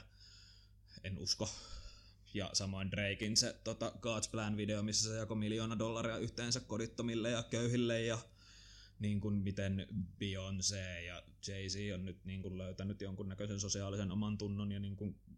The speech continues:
kuinka paljon tää on, niin kuin, tullut julki ja kuinka paljon tätä halutaan tuoda julki, niin, niin kuin, sit tää Kanyen ja Grimesin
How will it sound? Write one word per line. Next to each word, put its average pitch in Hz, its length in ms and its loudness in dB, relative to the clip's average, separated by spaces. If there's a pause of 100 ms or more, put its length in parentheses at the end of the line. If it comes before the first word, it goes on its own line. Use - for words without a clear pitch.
(140)
kuinka 123 260 2
paljon 117 360 2
tää 104 140 2
on, 101 100 2
niin 101 100 0
kuin, 98 100 0
tullut 101 220 0
julki 120 420 4
ja 101 100 2
kuinka 101 240 -2
paljon 98 180 -2
tätä 98 180 -2
halutaan 104 460 2
tuoda 95 240 -2
julki, 95 480 -4 (200)
niin, 98 340 -2 (640)
niin 107 280 -4
kuin, 101 140 -6
sit 104 240 -4
tää 98 220 -2
Kanyen 95 360 -2
ja 95 200 -4
Grimesin 101 580 0